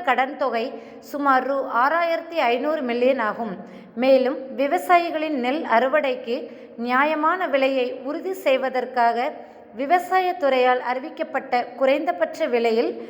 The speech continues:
நெல் வாங்கவும் திட்டமிடப்பட்டுள்ளது. டிசம்பர் முப்பது, இரண்டாயிரத்தி இருபத்தி நான்கு அன்று அமைச்சரவையில் எடுக்கப்பட்ட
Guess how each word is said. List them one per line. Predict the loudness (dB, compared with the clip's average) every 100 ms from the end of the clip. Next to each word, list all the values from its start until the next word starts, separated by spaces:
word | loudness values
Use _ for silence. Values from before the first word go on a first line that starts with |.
| -14 -6 0
நெல் | 2 2 4
வாங்கவும் | 4 4 -2 -2 -6 -4 0
திட்டமிடப்பட்டுள்ளது. | 2 2 2 4 2 0 -2 -2 0 0 -2 -6 -14 -18 -20 -20 -6 -4
டிசம்பர் | -2 2 4 4 2
முப்பது, | -6 2 2 2 0 0
இரண்டாயிரத்தி | 2 4 6 4 2 -4 -2
இருபத்தி | -2 -4 -4 0
நான்கு | 0 0 -2 0 0
அன்று | 0 2 0 -2 -12 -4 2 2
அமைச்சரவையில் | 0 -2 0 2 2 2 0 -4 -12 -18 -20 -20 _ -12 2 4
எடுக்கப்பட்ட | 4 2 2 2 0